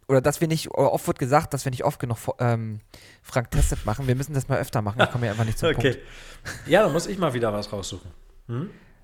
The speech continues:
Speaker 1: Äh, und, äh, das müssen wir wirklich mal öfter einfach machen. Es gibt einfach so
Speaker 2: Auf
Speaker 1: viele
Speaker 2: jeden Fall.
Speaker 1: schöne.
Speaker 2: Ja, ich werd mal wieder was richtig Krasses, so wie die Pokémon und so, da hast du,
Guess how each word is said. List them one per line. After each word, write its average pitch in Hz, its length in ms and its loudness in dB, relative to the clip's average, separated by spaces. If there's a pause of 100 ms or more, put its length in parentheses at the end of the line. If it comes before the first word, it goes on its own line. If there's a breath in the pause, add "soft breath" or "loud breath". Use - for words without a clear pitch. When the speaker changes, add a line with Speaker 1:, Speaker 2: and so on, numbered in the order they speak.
(420 loud breath)
Speaker 1:
Äh, 120 420 4
und, 117 420 -8
äh, 117 260 4
das 117 180 0
müssen 120 200 -6
wir 110 100 2
wirklich 113 240 -4
mal 107 140 0
öfter - 340 -6
einfach 101 280 -6
machen. 98 220 -10
Es - 120 -12
gibt 107 140 -8
einfach - 220 -8
so 104 100 -10
Speaker 2:
Auf 101 80 -8
Speaker 1:
viele 101 140 -8
Speaker 2:
jeden - 100 -6
Fall. 104 120 -4
Speaker 1:
schöne. - 160 -10 (1300)
Speaker 2:
Ja, 127 160 0
ich 135 140 -4
werd 151 100 -2
mal 147 140 0
wieder 139 180 -2
was 131 180 -2
richtig - 300 -8
Krasses, 135 360 -6
so 117 160 -2
wie 117 120 -4
die 113 140 -8
Pokémon 135 540 -2
und 113 120 -8
so, 123 120 -4
da 107 120 -4
hast - 280 -10
du, 131 60 -10